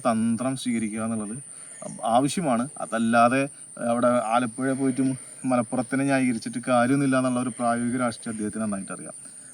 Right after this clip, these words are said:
പ്രായോഗിക രാഷ്ട്രീയം നന്നായി കളിക്കാറിയുന്ന ആളാണ് ആര്? മുഖ്യമന്ത്രി പിണറായി വിജയൻ. ഇങ്ങോട്ട് മല-,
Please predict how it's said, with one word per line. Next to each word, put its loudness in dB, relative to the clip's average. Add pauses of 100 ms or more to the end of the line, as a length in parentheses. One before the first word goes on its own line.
(120)
പ്രായോഗിക 4
രാഷ്ട്രീയം 4
നന്നായി 2
കളിക്കാറിയുന്ന 0
ആളാണ് -2
ആര്? -10 (640)
മുഖ്യമന്ത്രി -6
പിണറായി -4
വിജയൻ. -14
ഇങ്ങോട്ട് -6
മല-, -2